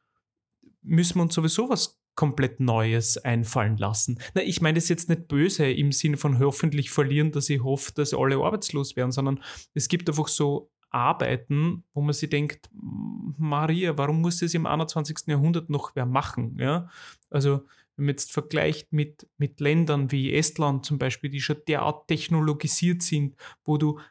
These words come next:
neunundneunzig oder achtundneunzig Prozent der Anträge, die du machen willst, sind One-Click-Geschichten. Ja, da sagst du, weiß nicht, „Ich bin Papa geworden“, Klick, und es ist alles erledigt.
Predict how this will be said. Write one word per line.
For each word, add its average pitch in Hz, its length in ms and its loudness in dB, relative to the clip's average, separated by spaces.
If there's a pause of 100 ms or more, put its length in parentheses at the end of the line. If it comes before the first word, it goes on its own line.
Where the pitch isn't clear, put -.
(140)
neunundneunzig 151 1000 2
oder 147 240 0
achtundneunzig 156 880 -2
Prozent 147 680 -4
der 127 280 -4
Anträge, 143 720 0
die 135 160 -6
du 131 160 -2
machen 135 500 0
willst, 135 400 -2 (720)
sind - 380 0
One-Click-Geschichten. 160 2250 0
Ja, 120 120 2
da 160 80 0
sagst 156 300 -4
du, 165 260 -2 (1300)
weiß 156 140 2
nicht, 123 320 2
„Ich 175 220 0
bin 190 180 2
Papa 156 300 2
geworden“, 120 480 0
Klick, 151 500 2
und 160 180 4
es 165 140 0
ist 165 160 -4
alles 151 360 2
erledigt. 139 680 -2